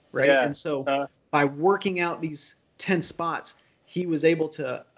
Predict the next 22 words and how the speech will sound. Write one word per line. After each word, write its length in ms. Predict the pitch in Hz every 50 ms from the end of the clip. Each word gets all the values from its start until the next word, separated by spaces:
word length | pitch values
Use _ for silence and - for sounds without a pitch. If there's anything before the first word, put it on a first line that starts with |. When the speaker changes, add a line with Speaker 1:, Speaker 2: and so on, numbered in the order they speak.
| _ -
Speaker 1:
like, 300 | 143 135 123 - - _ _ _ _ _ _ _ _ _ _ _ 82 78 _ _ _ _ _ -
I 120 | 120 160
don't 160 | 160 156 143
know 340 | 139 135 135 131 131 113 - - _ _ _ _ _ _ _ _ _ _ _ _ _ _ 135
if 120 | 139 131 _ _ _ _ _ _ _ _ _ _ _ _ 151 147
work 240 | 143 160 165 156 -
through 200 | - - 190 190
those 180 | 170 160 147 147
emotions 420 | 143 135 135 135 135 143 131 131
is 120 | 135 - -
the 80 | 131
right 180 | 127 120 104 -
word, 200 | 131 123 123 -
but 160 | 139 - -
all 240 | - 170 185 185 180
of 80 | 160
those 200 | 156 160 147 139
emotions 640 | 143 143 147 147 147 147 - 135 127 127 131 - - - _ _ _ _ _ _ -
that 160 | 139 127 110
were 120 | 147 143
s-, 200 | 135 - - - - _ _ -
around, 540 | 143 131 135 151 160 170 170 165 160 156